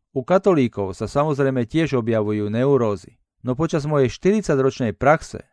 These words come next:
som ich neliečil viac než šesť. Súvisí to najskôr so spoveďou," povedal. Svedectiev podobného charakteru o užitočnosti spovede je neurekom. Aj keď všetky tieto svedectvá sú silné,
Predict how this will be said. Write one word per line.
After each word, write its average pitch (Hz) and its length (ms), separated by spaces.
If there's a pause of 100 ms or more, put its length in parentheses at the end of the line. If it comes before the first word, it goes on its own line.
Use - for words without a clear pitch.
som 127 160
ich 113 160
neliečil 147 560
viac 117 480
než 117 400
šesť. - 560 (400)
Súvisí 185 560
to 113 80
najskôr 127 480
so 135 80
spoveďou," 110 560
povedal. 92 560 (320)
Svedectiev 175 640
podobného 170 480
charakteru 131 560
o 113 320
užitočnosti 143 640
spovede 113 560
je 110 320
neurekom. 113 640 (320)
Aj 127 160
keď 135 160
všetky 180 320
tieto 131 240
svedectvá 147 400
sú 123 160
silné, 165 560